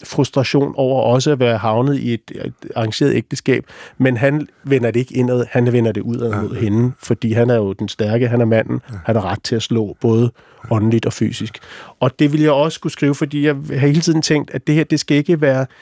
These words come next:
Speaker 1: Jeg vil ikke have vold i romanen som sådan. Altså, øh, men, men jeg bliver nødt til at kunne beskrive det på en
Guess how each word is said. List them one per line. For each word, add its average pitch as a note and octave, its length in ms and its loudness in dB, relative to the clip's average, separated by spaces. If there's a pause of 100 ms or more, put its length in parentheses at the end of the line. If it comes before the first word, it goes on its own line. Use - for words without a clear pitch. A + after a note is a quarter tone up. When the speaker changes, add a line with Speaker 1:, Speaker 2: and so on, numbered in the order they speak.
(440)
Speaker 1:
Jeg C#3+ 140 0
vil D3+ 100 4
ikke E3 120 -2
have D3+ 120 -2
vold F3 220 2 (360)
i D3 60 0
romanen C3 480 0
som B2 160 -2
sådan. A#2+ 320 0
Altså, - 280 -2 (420)
øh, G#2+ 400 0 (120)
men, B2 320 0
men B2 160 0
jeg A#2 100 0
bliver C3+ 140 2
nødt D3+ 140 2
til - 80 -4
at - 40 -18
kunne C3+ 120 -8
beskrive D#3+ 440 -2
det D#3 140 -4
på - 140 0
en C3 60 2